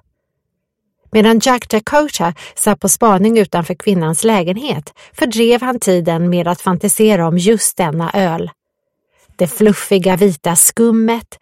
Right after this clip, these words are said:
den jästliknande doften, den första stora klunken som besegrade hettan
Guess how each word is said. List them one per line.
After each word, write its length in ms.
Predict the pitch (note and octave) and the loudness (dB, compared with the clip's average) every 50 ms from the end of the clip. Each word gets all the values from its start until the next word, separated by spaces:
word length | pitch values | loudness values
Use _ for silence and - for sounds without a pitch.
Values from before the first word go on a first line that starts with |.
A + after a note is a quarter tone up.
| - - - - - - | -20 -20 -20 -14 -4 0
den 160 | G#3 G3+ G3 | 2 4 4
jästliknande 920 | F#3 A3+ A3+ F#3 - - - G3+ G3 G3+ - - - F#3+ F3+ F3 D#3 D#3+ | 4 4 2 0 -2 0 2 2 2 2 -2 -4 -4 -2 -2 -2 -2 -2
doften, 760 | D3 C#3+ G#3 A3+ A3 - - - - - A3 G#3+ G#3 G#3 G#3+ G#3 _ - - - - | 0 0 0 0 0 -4 -12 -12 -6 -2 0 2 2 2 0 -4 _ -16 -20 -18 -8
den 240 | - - G3+ G#3 | 0 2 2 2
första 580 | G3+ - - C#4 G#3+ - - - - - G#3+ F#3 | 2 2 0 0 0 0 -2 -4 -2 -2 -2 -2
stora 560 | - - - - C4 A#3 G3 F#3 F3+ F#3+ F#3+ | 0 -2 2 2 2 2 2 0 0 0 -2
klunken 720 | F#3 - - A3 A#3+ B3 A3+ G#3+ F#3 - F3 E3+ E3 E3 | -2 -2 -2 0 2 2 2 2 0 0 -4 -4 -4 -4
som 220 | D#3+ - F3 E3+ D#3 | -4 -2 -2 -2 -2
besegrade 600 | F3+ E3 - G#3 G#3 G3 F#3 - F3 D#3+ D#3+ E3 | -2 0 2 2 2 2 0 -2 -4 -4 -4 -6
hettan 560 | - - A3 - _ _ - C4 A#3+ F#3 | -6 -6 -8 -8 _ _ -4 -2 -2 -2